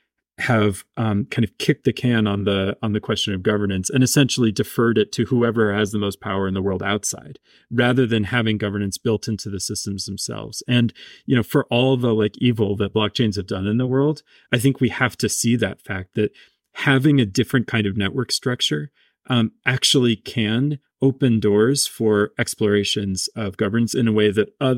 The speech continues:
that, that our existing dominant, uh, network structures have inhibited.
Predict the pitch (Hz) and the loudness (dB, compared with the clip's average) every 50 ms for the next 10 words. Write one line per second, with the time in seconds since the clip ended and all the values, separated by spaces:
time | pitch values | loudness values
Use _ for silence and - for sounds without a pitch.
0 | 127 - - 127 107 104 - - - 113 104 - _ _ _ _ _ - 113 104 | -2 -4 -2 -2 -2 -2 -2 0 0 -2 -2 -2 _ _ _ _ _ -4 -4 -2
1 | 101 104 120 160 156 - - - 123 113 110 110 - 123 - 117 107 104 104 101 | 0 2 2 2 2 2 0 0 2 2 0 -2 -4 -4 -4 -2 -2 0 0 -2
2 | 98 95 95 95 - _ - - - _ _ _ _ _ - 110 104 101 98 98 | -2 -2 -4 -6 -8 _ -20 -20 -20 _ _ _ _ _ -4 0 2 2 2 2
3 | - 107 98 101 - 101 95 - - - 104 92 - - - 98 92 - - - | 0 0 0 0 0 -2 -2 -2 -2 0 0 0 0 -2 -2 -2 -2 -2 -2 0
4 | 139 131 110 - - - _ - 139 123 107 - - 135 113 104 - - - | 0 0 0 -2 -8 -16 _ 2 2 2 2 2 2 2 2 2 0 -2 -8